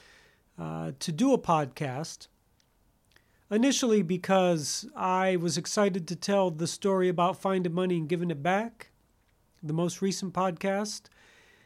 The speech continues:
And then I just wanted to see what people's reactions would be about potus getting the Rona, the corona,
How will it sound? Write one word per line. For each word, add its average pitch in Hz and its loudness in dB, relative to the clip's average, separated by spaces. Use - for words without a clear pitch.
And 196 -2
then 247 2
I 247 0
just 247 -4
wanted 285 2
to 254 0
see 277 2
what 254 0
people's 269 -2
reactions 220 -2
would 170 0
be 127 -4
about 160 -2
potus 196 -2
getting 185 0
the 147 -4
Rona, 135 -4
the 123 -12
corona, 143 -6